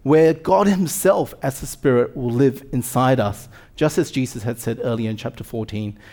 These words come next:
that he is in the Father and the Father is in him. So these verses describe the Holy Spirit as a helper who lives within us. So let's do a little bit of a recap here before we go any further.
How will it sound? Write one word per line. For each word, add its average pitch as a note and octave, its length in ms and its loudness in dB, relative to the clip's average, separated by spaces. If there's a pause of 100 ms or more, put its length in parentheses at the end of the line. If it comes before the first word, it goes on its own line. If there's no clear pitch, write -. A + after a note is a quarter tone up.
(140)
that A2+ 160 -6
he D#3 160 2
is - 100 2
in B2 80 0
the A2 80 -2
Father A2 440 -6 (100)
and A2 100 -8
the G#2+ 40 -10
Father G#2+ 420 -8 (180)
is - 240 -10
in G#2 120 -8
him. G#2 360 -6 (1400)
So G#3+ 200 4
these A3+ 220 0
verses G3+ 460 2
describe C#3 540 2
the - 60 0
Holy C#3 240 2
Spirit - 540 -6
as B2 220 -2
a - 20 0
helper C3+ 540 0 (200)
who B2 160 -2
lives B2 480 0
within A#2 360 0
us. - 340 -8 (1500)
So A3+ 140 4
let's A#3+ 240 0
do A3+ 100 4
a G3 60 8
little F#3+ 160 6
bit C#3+ 140 0
of B2+ 80 0
a C3 60 2
recap C3 420 0
here A#2+ 160 0
before A#2+ 260 -6
we A#2 80 -4
go A#2 140 2 (120)
any A2 140 -4
further. A2+ 420 0